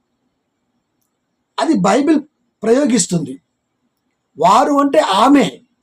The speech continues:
ఆమె, ఆమె పెళ్లి చేసుకోవచ్చు, వారు పెళ్లి చేసుకోవచ్చు.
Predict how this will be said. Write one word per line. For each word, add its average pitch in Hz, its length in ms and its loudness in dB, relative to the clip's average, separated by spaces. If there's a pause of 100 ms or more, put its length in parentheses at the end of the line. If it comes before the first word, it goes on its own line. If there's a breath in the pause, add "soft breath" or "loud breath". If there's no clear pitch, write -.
(1500)
ఆమె, 233 500 0 (120)
ఆమె 254 160 -2
పెళ్లి 277 320 0
చేసుకోవచ్చు, 277 640 -4
వారు 254 160 -4
పెళ్లి 302 380 -4
చేసుకోవచ్చు. 247 520 -6